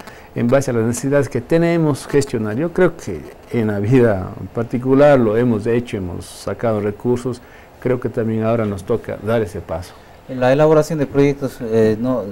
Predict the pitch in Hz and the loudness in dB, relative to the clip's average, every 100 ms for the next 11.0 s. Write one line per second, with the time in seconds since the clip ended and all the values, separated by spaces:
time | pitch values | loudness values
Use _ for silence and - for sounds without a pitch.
0 | 92 92 117 117 - 127 101 - 123 113 | -12 -8 -6 -4 2 4 2 0 0 2
1 | 101 95 95 101 107 101 90 87 85 85 | 0 0 -4 -6 -6 -6 -8 -8 -8 -8
2 | 85 85 95 98 - 101 104 104 95 87 | -10 -10 -8 -6 -6 -6 -8 -10 -10 -10
3 | 82 80 80 78 76 - - - - - | -10 -12 -12 -16 -18 -20 -20 -20 -20 -18
4 | - 87 90 104 107 98 95 - - 95 | -10 -8 -6 -4 -6 -8 -16 -20 -18 -12
5 | 85 85 92 - 104 95 90 92 87 92 | -12 -10 -12 -10 -8 -8 -10 -10 -10 -12
6 | 92 92 95 98 95 90 87 82 80 78 | -12 -10 -8 -6 -6 -8 -8 -10 -12 -12
7 | 76 73 87 - 104 - 110 131 - - | -14 -14 -16 -14 -16 -12 -10 -10 -12 -20
8 | - - 147 135 - 139 117 117 113 - | -14 -2 0 0 -2 -2 -2 -2 -4 -4
9 | 131 120 101 92 82 80 78 69 - - | -2 0 -2 -4 -4 -6 -8 -10 -14 -16
10 | - 107 107 120 117 117 - 117 95 | -6 0 0 0 2 2 4 0 0